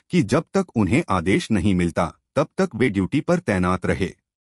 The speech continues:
हजारीबाग के एसएसपी कौशल किशोर ने बैठक के दौरान कहा कि पूजा के दौरान किसी भी तरह की कोई गलती न हो, इसके लिए हर संभव प्रयास किया जाए। श्रद्धालुओं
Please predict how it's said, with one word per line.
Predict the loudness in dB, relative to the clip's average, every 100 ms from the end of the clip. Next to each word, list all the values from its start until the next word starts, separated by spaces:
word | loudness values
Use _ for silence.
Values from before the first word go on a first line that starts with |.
| _ _ _ _ -2
हजारीबाग | 2 2 2 2 2 2
के | 2 4
एसएसपी | 2 2 0 0 4 2
कौशल | 4 0 2 2
किशोर | 0 2 2 4
ने | 2
बैठक | 2 -2 -2 -4
के | 0 0
दौरान | 2 0 0 0
कहा | -2 -2 -2
कि | -2 -2
पूजा | -2 0 0
के | 0 0
दौरान | 0 0 0 0
किसी | -2 -2 -2
भी | 0 0
तरह | 0 0 -2
की | -2
कोई | 0 2 2
गलती | 2 0 2 2
न | 2
हो, | -2 -4 _ -6
इसके | -4 -2 -2
लिए | 0 0 0
हर | -2 -4
संभव | -2 -2 -2 -2
प्रयास | 0 0 0 -2
किया | -2 0
जाए। | 0 -2 -4 -10 _ _ _ _ _ _ _ _ 0
श्रद्धालुओं | 4 4 6 6 8 8